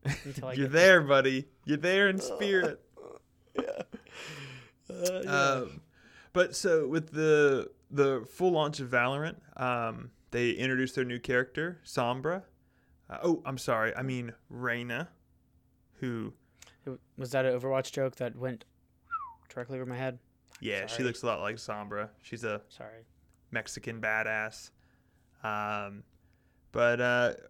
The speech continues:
Speaker 1: I, like, again, I'm not a Valorant player, but she seems broken. Like, I guess a lot of new characters kinda do seem broken when they're first announced.
Speaker 2: Hmm.
Speaker 1: She can heal herself. She can obscure vision of other characters. And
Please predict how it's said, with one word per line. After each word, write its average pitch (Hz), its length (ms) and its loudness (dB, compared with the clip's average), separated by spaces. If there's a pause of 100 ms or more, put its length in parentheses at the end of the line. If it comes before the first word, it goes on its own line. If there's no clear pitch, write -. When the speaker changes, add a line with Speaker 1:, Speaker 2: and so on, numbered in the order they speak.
(720)
Speaker 1:
I, 131 140 -6 (120)
like, 120 240 -10 (160)
again, 120 320 -4 (160)
I'm 127 80 -12
not 127 160 2
a - 20 0
Valorant 123 340 2
player, 117 360 -2
but - 80 -12
she 160 160 -8
seems 123 300 -8
broken. 269 580 -4 (760)
Like, 202 280 -12 (100)
I 165 100 -4
guess 190 320 -6 (460)
a - 40 -10
lot 139 200 -8
of 170 60 -10
new 180 100 -6
characters 175 480 -4
kinda 175 240 -6
do 160 320 -4
seem 254 280 -8
broken 254 320 -4
when 294 100 -8
they're 254 100 2
first 247 340 -6
announced. 240 500 -8 (260)
Speaker 2:
Hmm. 151 200 -8 (760)
Speaker 1:
She - 160 -10
can 113 160 -10
heal 139 240 2
herself. 135 600 2
She - 140 -8
can 120 160 -8
obscure 123 380 -4
vision 123 360 -4
of 120 80 -6
other 113 140 -4
characters. 120 920 -6 (440)
And 107 380 -10